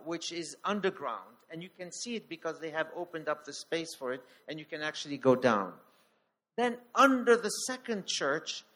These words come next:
there is a Mithraic temple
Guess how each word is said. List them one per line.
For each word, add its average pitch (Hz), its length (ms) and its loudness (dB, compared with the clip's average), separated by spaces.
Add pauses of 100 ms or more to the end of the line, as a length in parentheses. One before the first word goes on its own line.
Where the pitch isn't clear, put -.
(320)
there 180 180 0
is 185 460 2
a 175 160 -4
Mithraic 180 840 0
temple 160 540 -4